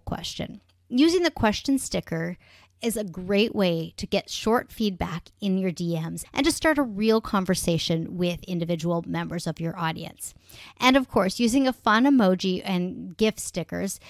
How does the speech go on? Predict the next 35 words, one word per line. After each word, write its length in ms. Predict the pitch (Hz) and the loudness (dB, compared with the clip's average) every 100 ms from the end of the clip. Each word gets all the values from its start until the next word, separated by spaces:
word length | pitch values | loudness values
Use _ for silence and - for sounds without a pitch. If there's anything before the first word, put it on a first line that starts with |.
| - - | -20 -4
are 140 | 220 | -2
going 220 | 220 233 240 | 0 0 0
to 80 | |
point 360 | 233 - 240 240 | -4 -4 -4 -4
people 440 | - 233 226 202 - | -6 -6 -4 -4 -4
back 280 | 202 196 - | -4 -6 -10
to 160 | - | -6
your 160 | 220 208 | -2 -2
D 240 | 196 175 | -2 -4
M 240 | 170 165 156 - | -4 -6 -10 -12
to 100 | - | -12
get 360 | 175 - 190 185 | -10 -2 -2 -2
into 220 | 190 190 | -4 -6
those 160 | 196 | -6
conversations 760 | 202 175 165 175 175 160 160 160 | -4 -4 -4 -6 -8 -10 -10 -8
as 200 | 160 - | -8 -6
well. 280 | 165 - - _ _ _ _ | -6 -6 -12 _ _ _ _
If 160 | - - | 0 2
you're 100 | 370 | 2
going 260 | - 262 302 | 4 4 4
to 100 | 427 - | -2 -4
use 300 | 240 254 247 | 0 0 0
the 140 | - | -2
live 320 | 170 165 190 220 | -4 0 0 2
feature 500 | - 180 - 165 190 - | 0 -2 -2 -4 -4 0
on 220 | 202 196 | 2 2
Instagram, 680 | - 170 - 175 165 165 196 | 0 -6 -6 -8 -6 -6 -6
which 300 | - 254 - - | 0 -2 -2 -12
you 240 | 226 247 - | -8 -8 -2
absolutely 680 | 226 240 - 269 233 - 190 | 0 0 0 -2 -2 -2 -2
should, 380 | 165 160 160 185 - - - | -2 -6 -6 -10 -14 -20 -20
then 460 | - 202 254 285 269 - | -12 -2 2 2 0 0
prepare 500 | 294 285 - 302 370 | 2 4 2 2 2
your 220 | 392 320 | 2 0
audience 640 | - 190 208 175 - - | 4 4 4 -2 -8 -14